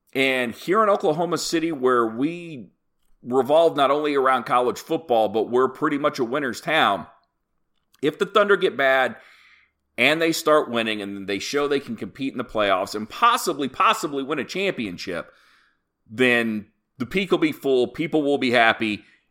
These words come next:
and everyone will be joining in. Coming up in segment three, we'll take a look ahead to the Warriors and the Thunder, G S W this Saturday night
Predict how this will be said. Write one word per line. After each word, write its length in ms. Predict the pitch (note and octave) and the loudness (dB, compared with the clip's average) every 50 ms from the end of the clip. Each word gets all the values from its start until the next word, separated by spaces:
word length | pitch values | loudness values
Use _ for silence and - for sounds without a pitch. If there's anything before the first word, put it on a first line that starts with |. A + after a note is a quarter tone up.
| _ _ | _ _
and 380 | - G#2+ G#2+ G#2 G2+ G2+ G2 - - - | 0 2 4 4 4 2 2 -2 -2 2
everyone 640 | C3 C#3+ C#3 D3 D3+ C#3+ B2+ B2 B2 A#2+ A#2+ A2+ | 4 4 4 4 0 0 0 0 2 0 0 0
will 140 | A2 A2+ A2+ | -2 -4 -2
be 120 | A2 A2+ G#2+ | -2 -4 -4
joining 380 | G#2 A2 G#2+ A2 G#2+ G#2 G2+ | -4 -4 -4 -4 -4 -4 -4
in. 180 | G2+ F#2 E2+ E2 | -4 -4 -6 -4
Coming 340 | - - E3 G3 A#3+ A#3 A3+ | 0 2 2 2 4 4 4
up 160 | A3 A3+ - | 4 4 2
in 140 | F#3+ G3 E3 | 0 0 0
segment 480 | - - G3+ G3+ - F#3+ G#3 G3 D3+ | -2 0 2 2 2 2 0 -4 -4
three, 240 | - F3 G3 G#3+ G#3 | -2 -2 -2 -2 -2
we'll 160 | G3 E3+ D#3+ | -2 -2 -2
take 200 | D#3 - F#3 F3 | 0 0 0 0
a 40 | F#3 | 0
look 200 | E3+ F3+ F3+ - | 0 0 0 0
ahead 380 | D3+ C3+ F3 E3+ F3+ F3 E3 - - - - - - _ _ _ | 0 2 4 4 4 4 2 0 -6 -20 -20 -20 -20 _ _ _
to 120 | - - D#3 | -2 0 2
the 100 | C#3+ C#3 | 2 0
Warriors 760 | C3 B2+ B2+ C3+ E3+ A3+ C4 C#4 C#4 C4+ C4+ C4+ C4 A#3+ - - - | -2 -2 -2 2 4 6 6 6 4 2 0 0 0 -2 -4 -4 -2
and 240 | G#3 A3 A#3 A#3 | 0 0 2 4
the 80 | A3+ A3 | 4 2
Thunder, 480 | A3 - - F3 G3 G3+ G3 E3 C#3+ A#2+ | 2 2 2 2 2 2 2 0 -2 -2
G 300 | A2 - D3 F#3 G3 F#3 | -2 -6 -4 0 0 0
S 100 | D#3 - | 0 2
W 400 | - F3+ F3 E3+ E3+ D#3+ D#3 D#3+ | 2 2 2 2 0 -2 -4 -4
this 240 | D3 D#3 D3 - - | -4 -2 -4 -2 -2
Saturday 440 | - F#3 F#3 F#3 E3+ E3 E3 E3 D#3 | 0 2 2 4 4 4 2 2 2
night 260 | D#3+ D#3+ F3 F3 | 0 0 0 0